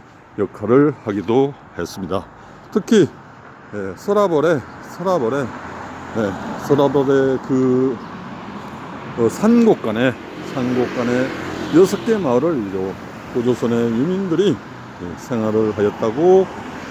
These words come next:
삼국사기 기록에, 신라본기 기록에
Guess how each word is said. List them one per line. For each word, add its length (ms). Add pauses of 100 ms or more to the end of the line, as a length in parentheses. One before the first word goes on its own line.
(500)
삼국사기 800 (240)
기록에, 720 (100)
신라본기 680
기록에 360